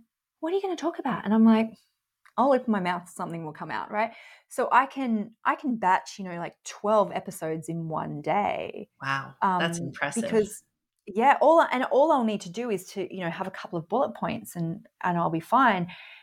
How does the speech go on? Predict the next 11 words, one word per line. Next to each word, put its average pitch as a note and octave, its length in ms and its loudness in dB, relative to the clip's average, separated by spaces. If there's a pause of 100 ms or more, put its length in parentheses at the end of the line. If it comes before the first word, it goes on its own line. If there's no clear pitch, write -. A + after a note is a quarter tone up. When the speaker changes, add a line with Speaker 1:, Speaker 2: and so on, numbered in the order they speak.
(200)
Speaker 1:
Um, G3 440 6 (200)
things C#4 260 0
like A#3 240 4
when A3 100 2
I'm F#3+ 160 0
filming, B3+ 500 2
which F3+ 160 -6
I'm F3+ 100 -6
doing F3+ 240 -4
next - 320 -10
week, A#3+ 440 0